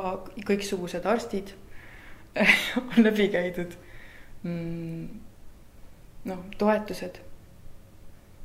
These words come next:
Kõik see, kuidas see süsteem siin käib. Et noh, tegelikult, äh, ma ka päris palju käisin ja käin siiamaani ju tegelikult Töötukassas kaasas, sellepärast et meil ei ole ju tõlke. Ja siis,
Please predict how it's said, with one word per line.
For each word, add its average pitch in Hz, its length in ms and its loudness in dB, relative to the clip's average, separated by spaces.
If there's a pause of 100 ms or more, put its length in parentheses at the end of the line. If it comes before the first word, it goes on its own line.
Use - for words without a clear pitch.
(300)
Kõik 208 180 -2
see, 202 160 0
kuidas 202 240 -4
see 190 160 -6
süsteem 196 400 -2
siin 180 200 -6
käib. 190 280 -4
Et 185 140 -4
noh, 185 160 -2
tegelikult, 190 640 0
äh, 180 320 -6
ma 190 320 0
ka 185 100 -2
päris 196 300 0
palju 190 260 -2
käisin 170 380 -6
ja 175 80 -8
käin 180 180 -6
siiamaani 196 440 -4
ju 170 80 -8
tegelikult 180 420 -6
Töötukassas 190 560 -6
kaasas, 208 340 -4
sellepärast 170 460 -10
et - 100 -14
meil 180 160 -4
ei 185 60 -2
ole 190 160 -4
ju 190 160 -8
tõlke. 202 320 -6 (920)
Ja 180 80 -4
siis, - 180 -8